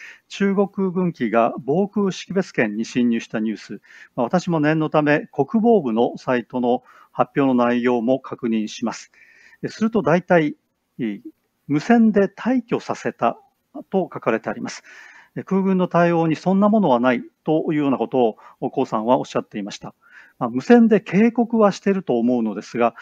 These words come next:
それとは別のことをおっしゃっていたのでしょうか。ちょっと疑問に思いました。で、このような質問です。まあ、国防部的新闻稿里也常，えー、常常提到广播驱离。黄先生说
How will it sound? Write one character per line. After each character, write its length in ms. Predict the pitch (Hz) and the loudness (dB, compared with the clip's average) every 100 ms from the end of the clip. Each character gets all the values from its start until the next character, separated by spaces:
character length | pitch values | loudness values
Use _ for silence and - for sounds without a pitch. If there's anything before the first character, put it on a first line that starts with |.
| - | -14
そ 120 | - | -2
れ 100 | 208 | -2
と 100 | 208 | 2
は 160 | 247 123 | 4 2
別 260 | - - 175 | 0 -6 -4
の 80 | |
こ 120 | 165 185 | -4 -2
と 100 | 202 | 0
を 100 | 110 | -2
お 40 | |
っ 20 | |
し 100 | - | -4
ゃ 60 | 120 | -6
っ 40 | |
て 120 | - | -6
い 60 | 113 | -6
た 100 | 113 | -6
の 100 | 107 | -6
で 80 | 107 | -6
し 140 | - | -8
ょ 60 | 107 | -16
う 60 | |
か。 240 | - 110 98 _ _ _ _ | -14 -12 -12 _ _ _ _
ち 80 | - | -6
ょ 20 | |
っ 80 | 233 | -4
と 120 | 139 | -2
疑 120 | 113 | -2
問 160 | 107 104 | -2 -2
に 100 | 147 | -2
思 220 | 185 117 | -2 -4
い 60 | 104 | -6
ま 100 | 107 | -10
し 80 | |
た。 160 | - 107 _ _ _ _ _ _ _ _ | -12 -14 _ _ _ _ _ _ _ _
で、 80 | 151 | -8
こ 120 | 143 | -2
の 60 | 131 | -2
よ 60 | |
う 20 | 127 | -2
な 40 | |
質 140 | 135 127 | -6 -8
問 160 | 101 | -8
で 80 | 95 | -10
す。 260 | - - _ _ _ _ _ _ _ | -16 -18 _ _ _ _ _ _ _
ま 80 | - | -20
あ、 40 | 131 | -6
国 240 | 143 202 | 0 0
防 320 | 220 165 127 - | 2 2 2 -2
部 240 | - 143 123 | -2 -2 0
的 220 | 127 107 | -2 -4
新 300 | 92 - 143 | -6 -2 0
闻 200 | 127 110 | 2 0
稿 240 | 117 104 | -2 -4
里 240 | 107 107 - _ _ - | -6 -10 -10 _ _ -6
也 180 | 123 113 | -2 -2
常， 360 | - 127 117 117 _ - | -4 -6 -6 -8 _ -12
え 120 | 131 | -10
ー、 20 | 117 | -4
常 180 | 143 | -2
常 160 | 156 120 | 0 -2
提 200 | - 104 | -4 -6
到 260 | 95 113 107 - _ | 2 2 2 -8 _
广 260 | - 107 101 | -2 -2 0
播 300 | - 131 131 | 2 2 0
驱 360 | - 127 123 | -6 -4 -2
离。 260 | 110 98 - _ - - _ _ _ - - | -4 -8 -14 _ -20 -20 _ _ _ -16 0
黄 160 | 147 | 2
先 160 | 165 190 | 4 0
生 200 | 180 180 | 0 -2
说 360 | - 160 156 | 0 0 0